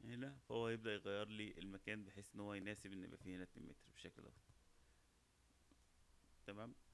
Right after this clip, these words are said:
هقول له اوكي، وهبدأ ادخل في ليفل وان.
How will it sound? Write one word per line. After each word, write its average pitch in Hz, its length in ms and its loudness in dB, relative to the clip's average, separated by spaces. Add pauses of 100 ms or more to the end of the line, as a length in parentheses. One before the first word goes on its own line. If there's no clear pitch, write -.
(2000)
هقول 123 240 2
له 104 60 2
اوكي، 123 360 2
وهبدأ 113 520 2
ادخل 113 320 0
في 113 300 -2
ليفل 110 280 -2
وان. 87 180 2